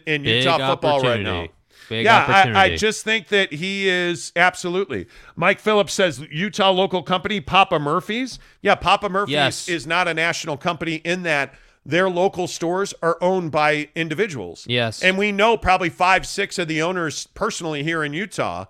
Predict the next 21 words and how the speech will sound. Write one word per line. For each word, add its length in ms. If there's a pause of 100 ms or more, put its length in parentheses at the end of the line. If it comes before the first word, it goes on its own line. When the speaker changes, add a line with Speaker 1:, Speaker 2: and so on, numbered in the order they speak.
(140)
Speaker 2:
Yep. 260 (100)
Speaker 1:
We've 240
talked 320
to 80
them. 300
We've 180
worked 260
with 180
them. 320
Like, 200
I 40
mean, 120
if 160
you 100
came 300
out 280
to, 360
uh, 140
Barbecue 480
Pit 200
Stop, 480